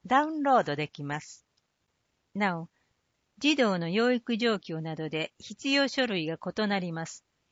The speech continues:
詳しくは市のホームページで確認してください。二十五ページ中央下に、詳しくはこちらと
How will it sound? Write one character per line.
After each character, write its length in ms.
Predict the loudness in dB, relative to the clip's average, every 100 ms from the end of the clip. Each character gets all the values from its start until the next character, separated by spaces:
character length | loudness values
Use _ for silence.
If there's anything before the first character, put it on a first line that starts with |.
| _ _ _
詳 260 | 2 4 4
し 160 | 0
く 160 | -8 -4
は 160 | -4 -4
市 220 | -4 0
の 160 | 0 0
ホ 200 | 2 2
ー 20 |
ム 160 | 2 0
ペ 180 | 0 -2
ー 60 |
ジ 100 | -4
で 200 | -6 -8
確 320 | -6 -8 -2
認 200 | 0 0
し 80 | -2
て 120 | -6
く 100 | -4
だ 160 | -2 -4
さ 200 | -4 -6
い。 120 | -8 _ _ _ _ _ _ _ _ _ _ _ 0
二 200 | 2 2
十 240 | 0 -4
五 180 | -2 -4
ペ 260 | 0 0 0
ー 40 |
ジ 300 | -4 -12 -12 _ -10
中 260 | -6 -2
央 220 | 2 2
下 280 | 0 -6 -4
に、 240 | -4 -8 -12 _ _
詳 260 | -2 0 0
し 180 | -6 -14
く 140 | -6
は 120 | -6
こ 200 | -6 -10
ち 180 | -8 -4
ら 160 | -4 -4
と 320 | -6 -6